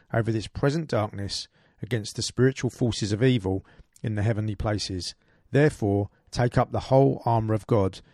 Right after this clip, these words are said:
that you may be able to withstand in the evil day, and having done all that,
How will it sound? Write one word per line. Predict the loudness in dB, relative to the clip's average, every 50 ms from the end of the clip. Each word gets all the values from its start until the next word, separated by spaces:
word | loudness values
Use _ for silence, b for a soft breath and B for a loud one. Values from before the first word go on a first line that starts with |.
| b b b
that | b -2 0
you | 0 0 0
may | 2 2 0 2
be | 2 2 2
able | 2 0 -2 -4
to | -2 -2 0
withstand | 0 2 0 0 -2 -2 0 0 0 0 0 -2 -6 -8 -10 b b b b
in | -4 -4 -2 -2
the | 0
evil | 0 0 0 0 -2 -2
day, | 0 0 0 0 0 -4 -6 -10 b b b b b -4
and | -2 0
having | 0 0 0 -2 0 2
done | 2 4 4
all | 4 4 4
that, | 4 4 4 2 -2